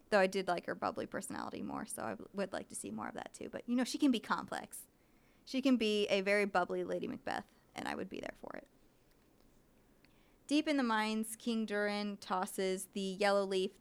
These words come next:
through the hole Durin opened in the mithril mine, saying to seal it up. The leaf falls further and further before landing on the bottom. A rumble is heard, and flames engulf the leaf.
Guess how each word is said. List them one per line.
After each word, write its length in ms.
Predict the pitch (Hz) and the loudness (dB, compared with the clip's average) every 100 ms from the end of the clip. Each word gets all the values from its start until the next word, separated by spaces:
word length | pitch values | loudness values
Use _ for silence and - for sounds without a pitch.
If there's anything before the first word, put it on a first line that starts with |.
| - | -4
through 380 | 190 190 190 185 | 0 2 0 -2
the 80 | 202 | -2
hole 320 | 190 190 185 | 0 0 -2
Durin 420 | 190 190 190 190 | 0 0 0 -2
opened 360 | 190 190 190 185 | -4 -4 -6 -6
in 120 | 185 | -6
the 40 | 190 | -2
mithril 320 | 220 220 214 | 0 2 2
mine, 420 | 202 196 196 196 - | 2 0 -2 -6 -8
saying 500 | - 190 190 190 190 | 0 2 2 -2 -6
to 180 | - 190 | -6 -6
seal 280 | - 185 | -2 0
it 80 | 185 | 2
up. 240 | 220 254 - _ _ - - - | 2 2 -2 _ _ -20 -10 0
The 100 | 247 | 4
leaf 180 | 311 - | 4 4
falls 340 | 269 247 240 | 6 6 6
further 500 | - 269 220 190 196 | 6 8 6 2 0
and 140 | 202 196 | -4 0
further 400 | 240 208 185 190 | 2 4 2 0
before 340 | 196 - 202 | -4 -4 -2
landing 380 | 202 208 208 208 196 | 0 0 -2 -4 -4
on 100 | 196 | -6
the 40 | |
bottom. 440 | 202 147 - - - _ _ _ _ - | -4 -4 -4 -10 -12 _ _ _ _ 0
A 60 | 214 | 4
rumble 320 | 208 240 208 190 | 4 4 2 -2
is 140 | - | -4
heard, 320 | 220 - 196 - _ _ _ - | -6 -6 -8 -14 _ _ _ -4
and 100 | 208 | -4
flames 480 | - 233 226 202 196 | 0 2 2 2 0
engulf 340 | 202 202 190 | 0 2 0
the 100 | 196 | -2
leaf. 280 | 190 - | -4 -4